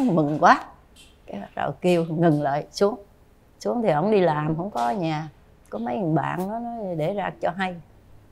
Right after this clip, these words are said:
Thì xuống ổng thấy ổng cũng bất ngờ lắm. Cái nghĩa là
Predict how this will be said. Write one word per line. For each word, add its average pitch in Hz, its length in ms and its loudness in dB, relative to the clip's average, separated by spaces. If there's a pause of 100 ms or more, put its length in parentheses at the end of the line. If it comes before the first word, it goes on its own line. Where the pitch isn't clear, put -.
(200)
Thì - 80 -8
xuống 214 320 -4
ổng 196 120 -8
thấy 226 240 -6
ổng 180 160 -8
cũng 202 160 -4
bất - 180 -2
ngờ 165 80 -6 (140)
lắm. 165 120 -18 (920)
Cái - 80 -16
nghĩa 202 300 -6
là 156 220 -8